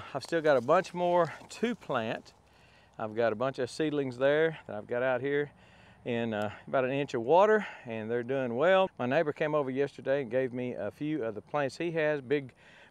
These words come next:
Beef and, um, Sun Gold. I really like the Sun Gold. I didn't get any of those this year. So here's our experiment, red snapper and Housinator tomatoes. Now you're gonna have to stay with me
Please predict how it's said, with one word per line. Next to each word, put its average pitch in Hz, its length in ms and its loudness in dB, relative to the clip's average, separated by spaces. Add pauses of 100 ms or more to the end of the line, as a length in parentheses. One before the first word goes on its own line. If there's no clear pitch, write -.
Beef 160 460 2
and, 127 360 -2
um, 107 360 -2 (640)
Sun 165 400 -2
Gold. 92 400 0
I 87 80 -6
really 113 240 -6
like 107 220 -6
the - 80 -20
Sun 104 240 -8
Gold. 95 260 -4
I 98 100 -8
didn't 101 220 -10
get 117 180 -6
any 95 240 -10 (460)
of 101 140 -6
those 98 240 -4
this 98 260 -8
year. 87 220 -6
So 98 260 -6 (960)
here's 170 200 4
our 247 160 10
experiment, 262 500 4 (240)
red 208 220 4
snapper 147 580 -4
and 98 200 -6
Housinator 123 800 -2 (440)
tomatoes. 101 600 -4 (280)
Now 107 60 -4
you're 120 180 0
gonna 143 140 4
have 160 160 4
to 147 80 -10
stay 262 240 2
with 170 220 4
me 160 180 -4